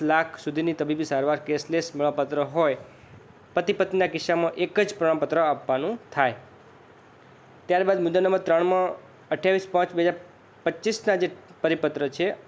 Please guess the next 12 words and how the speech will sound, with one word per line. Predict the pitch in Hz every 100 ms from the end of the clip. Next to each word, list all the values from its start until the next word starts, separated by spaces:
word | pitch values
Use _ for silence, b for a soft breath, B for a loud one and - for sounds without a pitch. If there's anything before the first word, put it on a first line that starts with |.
| - -
અન્વયે | 160 170 185 175
કેટલા | 160 165 190 196
પેન્શનરોને | 190 170 170 170 170 175
પ્રમાણપત્ર | 165 160 160 156 165
આપવામાં | 151 151 156 151
આવેલ | 151
છે | 170
તે | 160 156
અંગેની | 151 156 160
વિગતો | 147 131
રાખવા | 143 131 135
બાબત, | 127